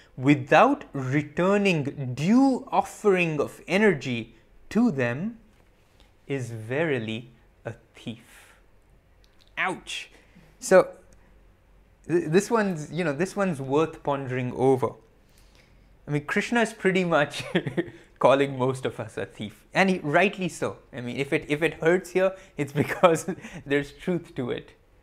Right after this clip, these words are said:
Because how many of us understand this process, this reality? I mean, do any of us go into a store, pick up whatever we want, and just walk out?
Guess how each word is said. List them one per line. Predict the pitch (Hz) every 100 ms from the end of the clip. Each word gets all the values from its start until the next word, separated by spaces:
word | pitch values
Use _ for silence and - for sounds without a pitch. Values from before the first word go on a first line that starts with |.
| _ _ _ _ _ _ _ _ _ _ _ _ _ _
Because | - - 233
how | 202 233
many | 208 226 269
of | 247 233
us | 214 - - - - _ -
understand | 180 185 190 - 165 160 165 147
this | 135 131 - - _
process, | - 120 - 113 - -
this | 123 123
reality? | 120 113 110 107 107 107 117 _ _ _ _ _
I |
mean, | 180 185 151 - - _ _ _ _ _ _ _ _ _ _ _ _ _ 143
do | 135 226
any | 208 233
of | 247 247
us | 214 170
go | 151 185
into | 185 170 190
a | 165
store, | - - 127 113 147 - _ _ _ _ _ _ _ _
pick | 170
up | 185 180
whatever | 139 143 147
we | 151 151
want, | 120 107 127 196 - _ _ _
and | 139
just | 156 156
walk | 131 120 135
out? | 165 202